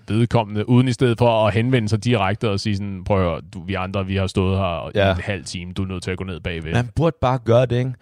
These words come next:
Speaker 2: Mit eneste issue, det er, at, altså, for det første, at man tør gøre det, ikke? Det, det viser alligevel en eller anden speciel type personer, der gør det.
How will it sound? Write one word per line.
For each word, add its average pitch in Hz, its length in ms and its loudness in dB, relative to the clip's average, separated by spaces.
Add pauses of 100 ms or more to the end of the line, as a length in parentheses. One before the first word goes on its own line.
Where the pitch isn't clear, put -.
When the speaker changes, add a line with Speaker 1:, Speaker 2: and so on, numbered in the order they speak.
(180)
Speaker 2:
Mit 170 300 0
eneste 165 460 -4
issue, 139 300 2
det 135 140 0
er, 131 120 4
at, 120 380 2 (1500)
altså, 120 220 0
for 131 140 -2
det 120 100 -2
første, 160 340 2 (280)
at 117 140 0
man 123 160 0
tør 147 280 4
gøre 117 240 4
det, 95 140 -2
ikke? 104 240 0
Det, 127 140 2 (260)
det 135 120 0
viser 139 260 0
alligevel 123 300 2
en 120 40 0
eller 110 160 -2
anden 110 180 -6
speciel 117 440 -4
type 101 200 -2
personer, 101 400 -2
der 95 100 -2
gør 82 220 -4
det. 85 100 -6